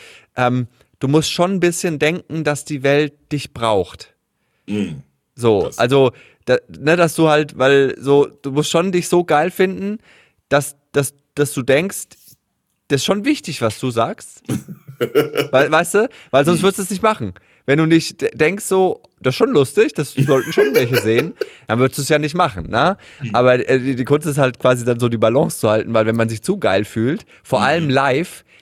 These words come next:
Speaker 1: kriegst du das halt voll in die Fresse. Weil
Speaker 2: Definitiv,
Speaker 1: das
Speaker 2: ja.
Speaker 1: ist d-, den Leuten, da, da, da sitzen dann vielleicht ein paar, die kennen dich, vielleicht eine Handvoll Fans,
Speaker 2: Mhm.
Speaker 1: aber selbst die,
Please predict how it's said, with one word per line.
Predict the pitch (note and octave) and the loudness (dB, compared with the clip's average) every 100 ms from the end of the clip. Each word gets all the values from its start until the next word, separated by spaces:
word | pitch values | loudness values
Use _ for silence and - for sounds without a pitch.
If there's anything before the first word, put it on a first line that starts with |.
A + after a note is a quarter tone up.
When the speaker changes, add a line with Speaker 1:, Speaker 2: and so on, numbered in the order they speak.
| _ | _
Speaker 1:
kriegst | - A#2+ | -8 -2
du | B2+ | 0
das | A#2+ | 0
halt | C3 A#2+ | -2 -6
voll | - - D#3+ E3 - | -10 -2 0 0 -6
in | C3+ | -8
die | C#3+ | -4
Fresse. | - C3+ F2 - - - | -4 -4 -8 -14 -20 -6
Weil | F#2+ A2 B2 | 0 2 2
Speaker 2:
Definitiv, | A#2+ E2 - | -2 -6 0
Speaker 1:
das | B2+ | 0
Speaker 2:
ja. | C#3+ | 0
Speaker 1:
ist | E3 - | -2 -4
d-, | C3+ - | -10 -2
den | C#3 C3+ | 0 4
Leuten, | D3 F#3 C#3+ D3 F3+ - - | 2 2 -2 -8 -8 -12 -4
da, | C3+ B2+ | 0 0
da, | - C3 | 2 2
da | B2 | 4
sitzen | B2 D3 - | 2 0 0
dann | C3+ B2+ | -2 0
vielleicht | B2 G#2 G#2+ D3+ | -2 0 0 -2
ein | G#2 | -8
paar, | G#2 G#2 G#2 | -4 -2 -2
die | G2 | -4
kennen | - G#2+ A#2 D#3 | -4 -2 -2 -2
dich, | E3 F3+ - - - | -4 -6 -8 -20 -18
vielleicht | - A2+ A2 - | -2 0 0 -4
eine | G#2+ | -4
Handvoll | G#2 A2+ - G2+ | -4 -2 -2 -2
Fans, | - F#2 A#2+ E3 - _ _ | 0 0 0 -4 -14 _ _
Speaker 2:
Mhm. | - F2+ G2 - - | -18 -16 -16 -12 -4
Speaker 1:
aber | B2+ C3+ | 0 2
selbst | C#3+ G3 - - | 2 0 -4 -12
die, | G3+ A3+ F3 B3+ | -10 -8 -8 -10